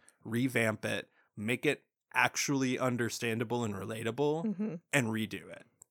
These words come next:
Speaker 2: I'm just gonna go watch the Mighty Ducks.
Speaker 1: But put it in a modern hockey setting where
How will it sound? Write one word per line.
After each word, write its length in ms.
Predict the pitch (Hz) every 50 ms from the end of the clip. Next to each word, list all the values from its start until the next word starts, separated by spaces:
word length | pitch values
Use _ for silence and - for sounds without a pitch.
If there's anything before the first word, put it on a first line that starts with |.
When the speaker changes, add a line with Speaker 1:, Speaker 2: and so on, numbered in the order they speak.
| - - -
Speaker 2:
I'm 120 | 156 151
just 220 | - 175 - -
gonna 160 | - 156 160 151
go 140 | 135 135
watch 220 | 127 123 127 - -
the 100 | - 135
Mighty 260 | 131 120 110 113 113
Ducks. 420 | 117 - - - _ - - - - -
Speaker 1:
But 160 | 156 147 -
put 180 | - - 165 160
it 120 | 185 180
in 180 | - 156 147 139
a 40 | 127
modern 420 | 123 120 120 117 120 120 120 110
hockey 360 | 101 95 120 104 - - 107 98
setting 440 | - - - - - - - - - _ _ _ _ _
where 500 | - 131 127 127 117 113 110 110 110 107